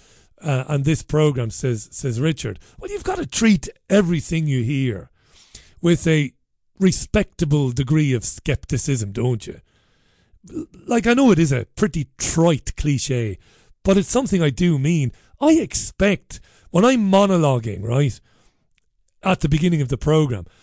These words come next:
and I'm throwing a few opinions in there, which, of course, historically, w-, I wouldn't have been allowed to do, justifiably, by the way. You know, the presenter's opinions should really, all things being fair,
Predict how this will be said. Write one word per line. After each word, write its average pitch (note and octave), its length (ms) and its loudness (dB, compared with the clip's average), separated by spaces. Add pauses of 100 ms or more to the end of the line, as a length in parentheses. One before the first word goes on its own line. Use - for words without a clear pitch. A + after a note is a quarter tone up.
(200)
and E3 120 0
I'm G#3 140 2
throwing F3+ 440 2
a C3 60 0
few E3+ 420 0
opinions D3 760 0
in D#3+ 240 0
there, E2+ 320 -10 (300)
which, - 200 -2
of A#3+ 140 -2
course, A#3 260 2
historically, G3+ 720 0 (720)
w-, - 240 -14
I F#3 120 4
wouldn't F3 280 2
have C#3+ 120 -2
been E3 200 2
allowed D3+ 460 4
to - 220 -6
do, G#2 340 -6 (320)
justifiably, E3+ 880 0
by A#2+ 220 -2
the A2+ 120 -2
way. C#3+ 280 -2 (380)
You E3 120 0
know, F#3+ 280 2 (260)
the F3+ 100 -2
presenter's G3+ 520 2
opinions E3 520 0
should G3 280 2
really, D#3+ 680 2 (960)
all F#3+ 260 8
things E3 320 0
being C#3 260 0
fair, C#3 480 -2